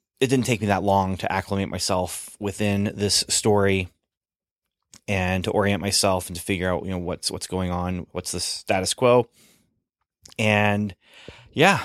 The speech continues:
I want to find these other issues. So actually, when I went to the comic shop today, I looked for them.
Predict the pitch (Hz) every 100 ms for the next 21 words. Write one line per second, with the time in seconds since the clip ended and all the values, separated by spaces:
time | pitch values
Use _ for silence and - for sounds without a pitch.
0 | - 107 131 117 117 - 135 143 - 104
1 | 117 135 143 117 135 131 131 139 175 101
2 | 90 - 104 107 117 - 127 123 117 127
3 | 127 - 92 - - 90 - 107 101 71
4 | - - _ _ - 104 113 160 - 113
5 | 98 90 82